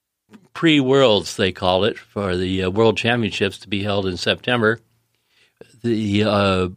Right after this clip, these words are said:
in the six meter class, there's modern six meters that have, uh, they've changed the rules and allowed the, uh, hulls to have keels on there that are similar to the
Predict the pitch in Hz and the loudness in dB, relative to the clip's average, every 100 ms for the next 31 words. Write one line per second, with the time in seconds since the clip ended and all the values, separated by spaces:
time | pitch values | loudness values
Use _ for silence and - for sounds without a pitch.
0 | _ - 123 120 - 160 - 165 110 - | _ -8 -2 0 0 -2 0 0 0 -2
1 | 101 107 - - _ _ - 104 90 104 | 0 0 -2 -10 _ _ -2 -2 0 0
2 | 123 139 104 85 - 101 - 95 92 113 | 2 2 0 -2 -4 -4 -4 -6 -4 -4
3 | - - _ _ _ _ 98 95 101 92 | -6 -10 _ _ _ _ -8 -2 -2 -4
4 | - - 107 101 98 98 98 - - - | -12 -12 -8 -8 -10 -14 -18 -20 -20 -20
5 | - - - 107 - 127 127 107 110 113 | -20 -20 -10 -8 -4 0 0 -2 0 2
6 | 120 107 113 107 98 98 107 101 98 _ | 4 4 2 -2 -2 0 2 0 -2 _
7 | _ _ _ 104 95 90 85 82 120 120 | _ _ _ -6 -4 -4 -6 0 4 6
8 | 104 98 - - 104 95 95 101 95 _ | 4 2 -8 -8 -6 -4 -2 -4 -6 _
9 | 143 143 123 107 98 101 104 104 _ _ | -2 0 0 0 0 0 0 0 _ _
10 | _ - 101 98 131 127 113 107 - 110 | _ -6 -2 -2 0 2 0 0 -4 -6
11 | 95 95 | -4 -4